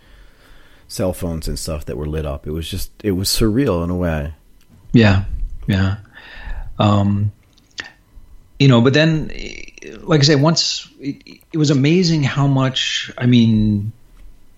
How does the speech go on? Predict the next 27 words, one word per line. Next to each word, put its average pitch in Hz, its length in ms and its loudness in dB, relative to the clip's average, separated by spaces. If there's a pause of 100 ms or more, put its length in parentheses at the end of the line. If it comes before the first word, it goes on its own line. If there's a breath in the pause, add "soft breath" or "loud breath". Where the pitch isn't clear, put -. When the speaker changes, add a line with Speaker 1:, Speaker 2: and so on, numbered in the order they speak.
(180)
Speaker 2:
the 131 100 4
support 151 460 2
those 120 220 2
days 120 680 0
and 107 360 -4
the 104 200 -6
few 139 180 4
days 131 220 6
after 123 300 0
and 117 80 -2
the 98 60 -4
few 123 200 0
months 120 320 2
after, 110 480 -2
where 104 120 -2
the 104 80 -2
government 117 380 2
just - 180 -2
said, 110 120 0
"Okay, 107 320 -2
the, 98 240 -2
the 98 120 -2
nuclear 113 340 4
power 113 340 4
plants 110 360 0
are 113 60 2
offline. 104 720 2